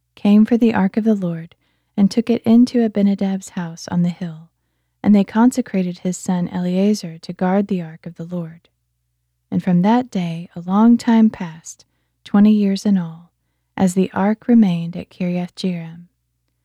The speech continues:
And all the house of Israel mourned and sought after the Lord. Then Samuel said to all the house of Israel,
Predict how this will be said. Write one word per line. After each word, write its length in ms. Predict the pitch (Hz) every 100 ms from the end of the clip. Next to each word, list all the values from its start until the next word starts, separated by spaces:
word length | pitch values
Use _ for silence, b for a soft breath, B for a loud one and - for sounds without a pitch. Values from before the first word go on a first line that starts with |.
| _ _
And 140 | 196
all 280 | - 196 226
the 100 | 269
house 280 | 233 220 -
of 100 | 190
Israel 380 | 175 - 180 175
mourned 560 | 175 196 214 165 160 170
and 160 | 170
sought 440 | - 196 185 165 180
after 280 | 175 -
the 140 | 175 165
Lord. 460 | 175 185 165 175 _ _ _ _ _ _ _ _ _ _ -
Then 180 | 190 180
Samuel 540 | - 208 233 185 165
said 320 | - 175 170
to 120 | -
all 160 | - 180
the 100 | 180
house 320 | 180 170 -
of 100 | 175
Israel, 440 | 185 - 165 160